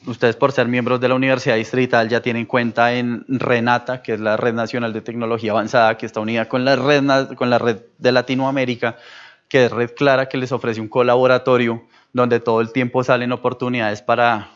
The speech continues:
irse a, a obtener fondos o simplemente acérquense al ceri. El ceri es el Centro de Relaciones Interinstitucionales. Cada año salen más o menos ciento cincuenta, doscientas oportunidades para ir a hacer cursos en el exterior, muchos de ellos apoyados,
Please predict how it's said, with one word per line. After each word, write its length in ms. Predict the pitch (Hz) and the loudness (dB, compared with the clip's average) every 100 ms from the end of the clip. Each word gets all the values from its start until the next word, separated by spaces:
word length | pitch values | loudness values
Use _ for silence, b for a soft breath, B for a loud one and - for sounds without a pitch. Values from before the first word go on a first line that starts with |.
| b b | b b
irse 380 | 113 113 - 107 | -8 -8 -4 0
a, 460 | 110 113 110 104 - - | 2 2 -2 -6 -14 -2
a 140 | 117 | 2
obtener 400 | 110 - 113 98 | 2 0 -4 -4
fondos 560 | - 143 135 131 131 - B B B B B | 0 0 2 -2 -4 -8 B B B B B
o 240 | 123 127 | 4 4
simplemente 580 | 123 117 120 120 120 127 | 4 -4 -2 -2 0 0
acérquense 460 | 120 117 117 120 131 | 0 0 -2 -2 -2
al 120 | 110 | 2
ceri. 500 | 139 131 123 123 _ _ _ _ _ _ | 2 2 0 -8 _ _ _ _ _ _
El 120 | 113 107 | -12 -6
ceri 380 | 113 110 113 | -2 -2 0
es 260 | 117 117 107 | 0 0 -2
el 140 | 117 | -6
Centro 280 | 107 123 123 | -4 -4 -2
de 40 | 123 | 0
Relaciones 500 | 131 123 117 107 104 | 0 -2 -4 -8 -8
Interinstitucionales. 1080 | 113 117 110 113 120 113 127 131 117 120 - B B B - | -6 -6 -8 -10 -8 -4 0 0 0 -6 -14 B B B 0
Cada 300 | 123 120 123 | 4 6 4
año 220 | 120 123 | 2 0
salen 440 | 127 120 120 120 | 0 0 -2 -2
más 220 | 123 123 | 0 0
o 60 | 127 | 0
menos 300 | 127 123 117 | -2 -2 -4
ciento 300 | 131 117 123 | -4 -4 -4
cincuenta, 460 | 131 123 120 110 117 | -4 -4 -4 -2 0
doscientas 560 | 123 123 117 107 110 | 0 0 -4 -4 -4
oportunidades 640 | 117 123 127 127 113 107 | -4 -6 -4 -4 -2 -2
para 260 | - 123 120 | 0 2 2
ir 120 | 113 | 0
a 40 | 110 | -2
hacer 260 | 123 120 | -2 -4
cursos 400 | - 135 120 120 | -4 -6 -6 -6
en 140 | 127 127 | -6 -4
el 80 | |
exterior, 560 | 120 - 131 120 117 117 | -6 -4 -2 0 0 0
muchos 420 | 120 135 135 131 | 0 -2 -2 -2
de 140 | 131 117 | 0 0
ellos 240 | 113 110 | -2 -4
apoyados, 640 | 117 131 127 131 117 117 | -4 -2 2 2 0 -4